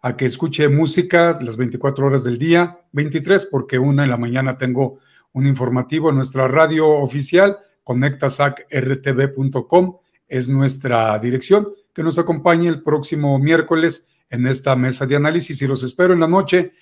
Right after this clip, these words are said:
en Diálogos en Conecta Zacatecas Radio T V. Nos acompaña mi queridísimo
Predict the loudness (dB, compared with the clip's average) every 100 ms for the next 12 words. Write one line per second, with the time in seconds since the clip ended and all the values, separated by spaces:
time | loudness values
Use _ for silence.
0 | _ _ -4 2 4 4 4 0 -2 0
1 | 0 0 -2 -4 -4 -2 -2 0 0 0
2 | -2 0 0 0 -4 -6 0 2 2 0
3 | -4 _ -20 _ -12 -10 -8 -8 -8 -4
4 | -4 -4 -2 -4 -6